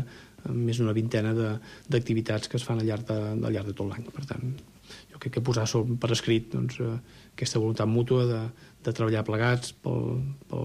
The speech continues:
l'Escala, pel, per les activitats, i fer-ho d'aquesta manera, doncs, eh, tanta il·lusió com, com treballa la, la Batuscala.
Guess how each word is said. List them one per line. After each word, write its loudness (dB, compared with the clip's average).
l'Escala, 2
pel, -2
per -2
les -2
activitats, 2
i 0
fer-ho 0
d'aquesta -2
manera, -2
doncs, -4
eh, -2
tanta 0
il·lusió 4
com, 0
com 0
treballa 0
la, -2
la 2
Batuscala. -2